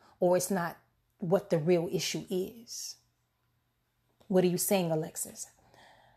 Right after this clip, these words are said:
I'm saying that maybe the, the unveiling, the being embarrassed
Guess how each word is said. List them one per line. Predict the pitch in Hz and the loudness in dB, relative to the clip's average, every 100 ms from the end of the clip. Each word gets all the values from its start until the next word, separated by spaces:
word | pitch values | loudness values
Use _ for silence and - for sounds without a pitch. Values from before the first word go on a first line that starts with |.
| _ _ _ _ _ _ _ _ _ _ _ _ | _ _ _ _ _ _ _ _ _ _ _ _
I'm | 226 254 | 6 6
saying | 262 - 233 196 185 180 | 4 4 4 4 0 4
that | 180 170 165 - _ _ | 4 4 0 -10 _ _
maybe | 190 202 262 247 240 | 4 6 6 6 4
the, | 180 196 170 165 _ _ _ | 4 4 2 -4 _ _ _
the | 175 208 214 | 0 2 4
unveiling, | 202 156 202 214 165 156 156 170 - _ _ _ - | 4 6 8 8 4 -4 -10 -16 -20 _ _ _ -8
the | 160 175 170 170 - - - | 0 2 2 -2 -10 -14 -2
being | 156 233 220 | 6 6 6
embarrassed | 185 185 160 196 190 175 185 - - - | 2 0 6 6 6 0 -10 -10 -12 -12